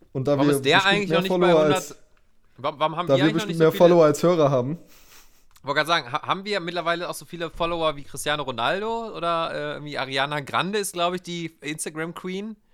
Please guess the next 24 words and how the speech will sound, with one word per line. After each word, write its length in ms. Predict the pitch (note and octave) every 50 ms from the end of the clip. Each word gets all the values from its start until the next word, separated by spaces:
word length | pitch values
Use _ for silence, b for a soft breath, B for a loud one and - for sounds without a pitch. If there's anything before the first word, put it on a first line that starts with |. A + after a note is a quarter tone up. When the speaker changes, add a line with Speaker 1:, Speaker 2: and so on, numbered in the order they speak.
| _ _ _ _ _ _ _ _ _ _ _ _ _ _ _ _ _ _ -
Speaker 1:
Also 220 | C3 B2+ C#3+ D3
das 200 | D3 C#3 C#3 C#3
Ding 140 | - D#3+ E3+
ist, 60 | F3 D3+
ich 40 | C#3
glaub, 120 | D#3 -
das 120 | - -
Problem 200 | - - C3 E3
ist, 100 | F#3 -
dass 100 | E3 D3
wir 80 | - D3+
immer 120 | D3 C#3+
so 100 | C3+ C3+ A2+
Werbedeals 420 | B2+ C3 C3+ C3+ B2+ B2+ A#2 -
ablehnen. 320 | - B2 - - A2+ G#2+ G#2+
Also 180 | A#2 A2 A#2+
Ronaldo 400 | A#2 B2 B2 B2+ C#3 D3 D3+ C#3
hat 140 | C#3+ C#3 -
uns 100 | D3 C#3
ja 80 | - A#2+
gefragt, 520 | A#2+ - - - - C3+ E3 G3+ G#3 - -
ob 120 | - B2 D3
er 120 | C3 B2+
mal 400 | B2+ C3 C3 B2+ B2+ B2+ B2+ B2+